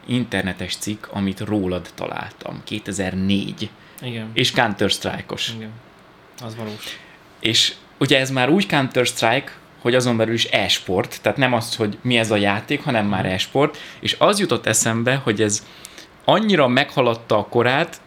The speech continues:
Speaker 1: mint hogy ha mai hasonlattal akarom fe-, lefesteni, akkor most az, hogy elektromos autó, azt mondjuk, hogy hát ez a jövő, meg persze, és itt van közöttünk, de ha valaki húsz évvel ezelőtt mondja azt, hogy elektromos autó, azt kiröhögik.
Speaker 2: Hát
Speaker 1: Na,
Speaker 2: azt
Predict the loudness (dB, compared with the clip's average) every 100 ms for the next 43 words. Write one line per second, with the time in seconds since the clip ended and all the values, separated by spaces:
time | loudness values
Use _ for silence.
0 | -2 0 0 -2 -2 0 2 0 -2 -16
1 | -20 -20 -20 -20 -20 -14 0 4 6 6
2 | 4 2 2 2 2 -2 -2 0 0 -4
3 | -2 -2 0 0 -2 -8 -10 -2 -2 0
4 | -2 0 0 -2 -6 -10 0 2 2 0
5 | -4 -4 0 0 0 -2 -2 0 0 0
6 | 2 2 0 -6 -20 -20 -10 -4 -2 -2
7 | -2 -2 -2 -4 -4 -4 -4 -2 -2 0
8 | 2 2 0 0 2 2 2 0 0 0
9 | -2 -2 -2 0 0 0 2 2 2 2
10 | 4 4 2 2 2 2 4 4 4 4
11 | 4 2 -2 -4 0 2 4 4 2 -2
12 | -4 -4 -6 -20 -20 -20 -4 2 2 2
13 | 0 2 2 2 2 2 2 -2 0 0
14 | 0 -4 -2 2 2 0